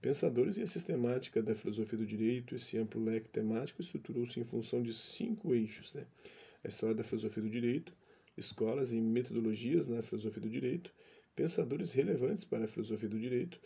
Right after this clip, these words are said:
noções e tópicos, objetos da reflexão jus-filosófica e a sistemática da filosofia do direito. Então, esses são trechos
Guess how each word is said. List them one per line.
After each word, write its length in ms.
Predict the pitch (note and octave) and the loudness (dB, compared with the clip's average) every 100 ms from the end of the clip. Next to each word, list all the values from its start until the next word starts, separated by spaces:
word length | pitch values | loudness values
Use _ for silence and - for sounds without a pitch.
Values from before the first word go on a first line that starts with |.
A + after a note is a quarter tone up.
| - - - | -20 -16 -4
noções 360 | A2 - B2 B2 | -2 2 2 2
e 60 | |
tópicos, 600 | - A#2 A#2 - - - - _ - | 0 -2 -2 -8 -16 -16 -20 _ -8
objetos 380 | A2 A2+ - | 2 2 2
da 100 | - | 2
reflexão 560 | A#2 A2+ A#2 - A2 A2 | 2 2 -2 -2 -2 0
jus-filosófica 840 | A#2 A2 - - - B2 F3 - - | -2 -4 0 0 0 -2 -2 -4 -2
e 140 | G3+ | 0
a 80 | A#2+ | 0
sistemática 800 | - - A#2+ A#2+ B2 B2 A#2+ A2+ | -2 -2 -2 -2 -2 -2 0 0
da 140 | A2 | -2
filosofia 440 | A2 G#2+ A2 - A2 | -2 -2 -4 -4 -6
do 60 | |
direito. 440 | G#2 G#2 - - - - - - - - _ _ - - - - | -4 -6 -8 -10 -18 -20 -20 -20 -20 -20 _ _ -20 -20 -20 -10
Então, 140 | G#3+ | -8
esses 300 | - - - | -6 -6 -6
são 180 | - C#3+ | -6 -6
trechos 500 | B2+ - A2+ - | -4 -2 -2 -2